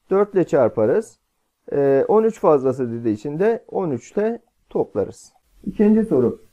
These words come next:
Aşağıdaki cebirsel ifadelere uygun sözel ifadeler yazınız. Ee, x eksi üç bölü dört bir sayının üç eksiğinin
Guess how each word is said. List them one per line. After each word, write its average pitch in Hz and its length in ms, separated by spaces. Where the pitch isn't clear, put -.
Aşağıdaki 208 720
cebirsel 196 460
ifadelere 185 600
uygun 156 360
sözel 185 360
ifadeler 165 480
yazınız. 107 460
Ee, 127 360
x 226 260
eksi 220 260
üç 214 220
bölü 143 260
dört 139 240
bir 208 300
sayının 165 600
üç 214 240
eksiğinin 156 840